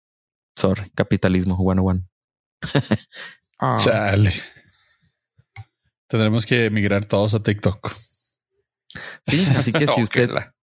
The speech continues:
Speaker 1: así que si usted no quiere que el Nordcast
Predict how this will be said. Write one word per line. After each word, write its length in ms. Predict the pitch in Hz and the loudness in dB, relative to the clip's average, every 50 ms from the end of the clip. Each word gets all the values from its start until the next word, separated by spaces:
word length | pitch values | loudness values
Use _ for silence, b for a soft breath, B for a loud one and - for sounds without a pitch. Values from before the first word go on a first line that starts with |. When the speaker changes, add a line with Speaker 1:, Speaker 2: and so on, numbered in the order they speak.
| - - | -4 -2
Speaker 1:
así 320 | - 113 - - - 110 | -2 -2 0 0 -2 0
que 100 | 107 131 | 0 0
si 160 | 123 - - 120 | 0 2 0 -2
usted 300 | 110 - - 120 117 110 | -2 -2 0 0 0 2
no 180 | 110 110 107 - | 2 0 -2 -2
quiere 300 | - 117 113 110 110 - | 0 0 0 0 0 0
que 480 | - 110 101 98 95 92 90 87 90 | 0 0 0 2 2 2 2 2 2
el 160 | 92 90 90 | 2 2 2
Nordcast 500 | 92 95 92 - - 113 107 - - - | 2 2 0 0 0 0 0 0 -4 -8